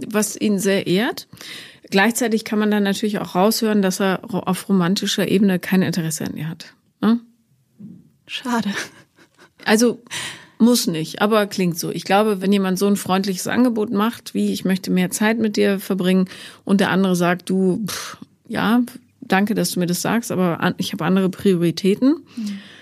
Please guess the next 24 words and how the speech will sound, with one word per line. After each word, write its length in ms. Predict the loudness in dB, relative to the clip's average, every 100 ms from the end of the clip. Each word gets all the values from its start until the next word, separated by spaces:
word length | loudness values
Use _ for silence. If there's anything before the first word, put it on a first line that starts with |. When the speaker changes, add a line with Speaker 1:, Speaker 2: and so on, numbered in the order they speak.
| -20 -20 _ _ _
Speaker 1:
Äh, 160 | 0 2
weil 200 | 4 4
du 120 | 4
weißt, 480 | 2 4 2 2 0
wenn 100 | 4
man 400 | 4 4 2 -2
verknallt 520 | -6 -8 0 4 4
ist 280 | 2 0 -2
und 140 | -4 -2
verliebt, 420 | -2 0 -4 0
geht 180 | 0 2
alles. 460 | 2 2 -2 -8 -12 _
Ja, 160 | -2 0
da 100 | 0
kann 180 | 0 0
der 240 | 0 -2
Tagesplan 1700 | -2 -2 0 -2 -4 -6 -8 -14 _ _ _ _ _ -4 0 2 2
noch 140 | 0
so 120 | 0 -4
voll 300 | 0 0 0
sein, 220 | 0 -2
du 40 |
findest 500 | 0 4 4 2 -4
Zeit. 400 | -10 -10 -10 -14